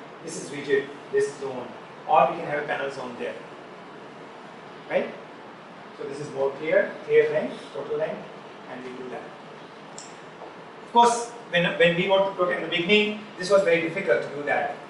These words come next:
So what would we do? We would mo-, model this by th-, three elements. One, two, three. This element, moment of inertia, increased by ten times compared to the beam to make it rigid. So artificially doing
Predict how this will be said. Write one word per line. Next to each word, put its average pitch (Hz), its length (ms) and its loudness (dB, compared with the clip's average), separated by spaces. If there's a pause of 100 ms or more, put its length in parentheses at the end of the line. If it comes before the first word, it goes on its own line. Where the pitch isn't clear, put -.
(120)
So - 80 -10
what 180 180 10
would 202 140 4
we 185 80 -2
do? 202 220 4
We 180 160 4
would 175 240 0
mo-, 160 180 0
model 180 300 8
this 190 260 4
by 170 140 8
th-, - 160 0 (360)
three 214 200 2
elements. 156 400 2 (300)
One, 247 360 4 (420)
two, 220 400 4
three. 180 300 -2 (440)
This 214 180 6
element, 226 440 6 (260)
moment 196 260 -4
of 180 80 -6
inertia, 180 540 4
increased 175 280 4
by 170 60 6
ten - 260 0
times - 280 -2 (600)
compared 156 340 6
to 156 60 0
the 151 40 -4
beam 147 220 4
to - 100 -4
make 151 160 -4
it 147 120 -8
rigid. 139 240 -6 (840)
So - 120 -10
artificially 185 960 2 (840)
doing 156 240 -2